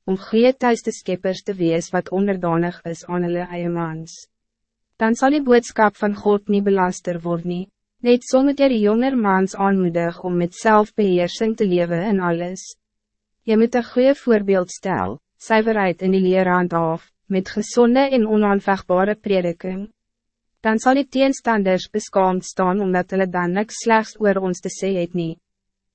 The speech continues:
Die slawe moet in alle opzichten aan hulle eie eienaars onderdanig wees en hulle tevrede hou. Hulle moet nie teestribbel of steel nie, maar toon dat hulle goed en ten volle betrouwbaar is. Op so 'n manier sal hulle in alles wat hulle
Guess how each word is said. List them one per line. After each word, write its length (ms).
Die 80
slawe 440
moet 200
in 100
alle 240
opzichten 560
aan 200
hulle 260
eie 220
eienaars 640
onderdanig 800
wees 300
en 160
hulle 160
tevrede 500
hou. 280
Hulle 200
moet 180
nie 160
teestribbel 640
of 160
steel 420
nie, 280
maar 180
toon 360
dat 100
hulle 160
goed 380
en 160
ten 280
volle 320
betrouwbaar 760
is. 160
Op 220
so 240
'n 120
manier 380
sal 300
hulle 160
in 100
alles 320
wat 160
hulle 200